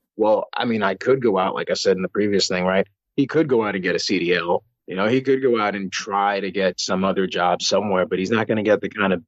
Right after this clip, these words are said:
big, you know, the, the, the, the big chunks, you know, the, the thousands, you know, here and there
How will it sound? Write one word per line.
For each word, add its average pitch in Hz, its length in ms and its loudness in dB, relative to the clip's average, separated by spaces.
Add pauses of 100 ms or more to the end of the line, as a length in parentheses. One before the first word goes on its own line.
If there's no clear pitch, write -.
big, 104 320 0 (320)
you 104 100 0
know, 95 120 2
the, 110 120 -4
the, 123 140 2
the, 127 240 0
the 123 160 -4
big 131 320 -2
chunks, 107 480 -2
you 107 80 -2
know, 101 120 0
the, 107 120 0
the 117 160 2
thousands, 110 800 -2 (400)
you 98 80 0
know, 95 220 2
here 117 280 0
and 101 160 -4
there 98 420 -2